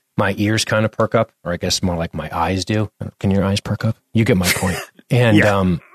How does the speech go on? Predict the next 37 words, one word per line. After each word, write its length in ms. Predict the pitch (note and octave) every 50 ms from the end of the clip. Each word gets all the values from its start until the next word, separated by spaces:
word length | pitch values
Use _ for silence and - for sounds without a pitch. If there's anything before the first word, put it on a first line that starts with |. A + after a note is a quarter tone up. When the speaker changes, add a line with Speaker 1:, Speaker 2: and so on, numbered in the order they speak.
| - - -
Speaker 1:
and 140 | B2+ A#2 A#2+
I'm, 260 | C3 C3+ B2 A2+ G2+ -
I'm 120 | A2+ B2+ A#2
excited. 400 | G2+ - - - G2 F#2 - - _ -
Like, 140 | F#2+ G2 G2
I 120 | G2+ A#2
wanna 260 | A#2+ A#2 A#2+ A2+ G#2+ G#2
know, 200 | G#2 G2+ G2 F#2+
okay, 300 | A2+ B2 - G2 - - -
fuck, 400 | - A#2+ G#2+ - - - - - _ - -
we're 100 | C3+ A#2
going 180 | A2 C3 C3
to 60 | B2
a 20 | A#2
remote 220 | G#2+ G#2+ A#2 C3 B2+
location. 600 | C3 B2+ - G#2+ G2+ G2+ - - G#2 G2 G2 - _ _ _ _ -
We 120 | G2 G#2+
got 180 | G2 A2 F#2+ F2+
snow. 600 | - - - A2 G#2 A2+ A2 G#2+ G#2+ G#2+ F2+ - _
I'm 200 | - F2 F#2 G2+
interested. 540 | G#2 G2+ G2+ - F#2 - - F#2 F2 E2+ F2+ -
Remote, 400 | F#2+ G2 F#2+ G#2 A2 A2+ G2+ - _ -
remote 320 | F#2+ G#2+ G#2+ A#2 C3 C#3+ B2+
mountain. 540 | A2+ A2+ A2+ A2+ A2 G#2 A2 A2 G#2+ G2 - _ _ _
Some 240 | - - - F#2+ F#2
weird 200 | G2+ G#2 G#2+ G#2
fucker. 300 | - - G#2+ F#2+ - G2+
He's 100 | F#2 F#2
gonna 180 | - G#2 F#2+ F2+
be 100 | E2 E2+
afoot, 420 | D#2+ - - - - - - - - _ _ _ -
and 100 | A2 G2 F2+
I'm 120 | F2 D#2+
looking 280 | D#2 F2 - - - -
forward 320 | - - - - - - -
to 120 | - - -
it. 120 | - -